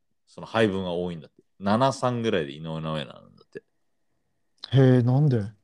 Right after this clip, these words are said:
Speaker 1: やっぱ、井上尚弥がやっぱAサイドなんだよ、結局。
Speaker 2: そういうことか。
Speaker 1: ベルト持ってるのはフルトンだけど、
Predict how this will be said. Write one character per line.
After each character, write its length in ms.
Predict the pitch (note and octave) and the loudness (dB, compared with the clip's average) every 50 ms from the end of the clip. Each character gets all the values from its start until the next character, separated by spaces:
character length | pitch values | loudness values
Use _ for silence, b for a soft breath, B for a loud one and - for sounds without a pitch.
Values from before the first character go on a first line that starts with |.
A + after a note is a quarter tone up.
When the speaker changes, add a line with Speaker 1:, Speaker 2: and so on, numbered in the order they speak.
| _ _ _ _ _ _ _ _ _ - | _ _ _ _ _ _ _ _ _ -10
Speaker 1:
や 80 | F2 | -10
っ 40 | D#2+ - | -8 -2
ぱ、 260 | D#2 C#2 B1 - _ _ _ _ _ _ _ _ _ | -2 -2 -2 -2 _ _ _ _ _ _ _ _ _
井 140 | - F#2+ F#2+ | -2 0 4
上 200 | G2+ A2 A#2 C#3 | 6 6 6 8
尚 160 | D3 D#3 D#3+ | 8 8 8
弥 140 | D#3 C3 F#2+ | 6 6 4
が 80 | F2 D#2+ | 2 0
や 80 | E2 | -2
っ 60 | D#2+ | -4
ぱ 100 | - D#2 - | -4 -6 -4
A 200 | - G#2 A#2 A#2+ | -2 -2 -2 -2
サ 160 | - - D3 | -2 -2 -2
イ 80 | C3+ A2+ | 0 0
ド 80 | G2 | -2
な 80 | D#2 C#2+ | -6 -6
ん 80 | C#2 | -10
だ 80 | - - | -16 -20
よ、 40 | _ - | _ -14
結 180 | - D#2+ - | -14 -14 -12
局。 260 | - D2+ C2+ D2+ - _ _ _ _ _ _ _ _ _ _ _ _ _ _ _ _ _ _ _ _ _ _ _ _ _ _ _ _ _ _ _ _ _ - | -12 -12 -12 -12 -14 _ _ _ _ _ _ _ _ _ _ _ _ _ _ _ _ _ _ _ _ _ _ _ _ _ _ _ _ _ _ _ _ _ -20
Speaker 2:
そ 280 | - - - C#3 C#3 | -14 -6 -2 0 0
う 60 | C#3+ | 2
い 40 | C#3+ | 2
う 80 | C#3 C3 | 0 -2
こ 120 | - C3 | -4 -6
と 140 | B2 - A#2+ | -6 -6 -6
か。 340 | - - G#2 G2+ F#2+ F#2+ G#2 _ _ - - | -4 -4 -6 -6 -6 -8 -12 _ _ -4 0
Speaker 1:
ベ 220 | A2+ - B2 A#2 | 6 8 8 8
ル 80 | A#2 A2+ | 8 6
ト 100 | - B2 | 6 6
持 100 | A#2 A#2 | 6 4
っ 80 | - | 4
て 80 | - A#2 | 4 2
る 60 | G#2 | 4
の 80 | G#2+ G#2+ | 4 0
は 60 | G#2 | 0
フ 120 | - - | 0 -4
ル 60 | - - | -6 -6
ト 120 | - F#2+ | -6 -10
ン 60 | E2+ | -8
だ 100 | D#2+ D#2 | -8 -10
け 80 | D#2+ E2 | -10 -6
ど、 380 | E2+ G2 G2 F2 D2 - _ | -2 0 0 0 -2 -4 _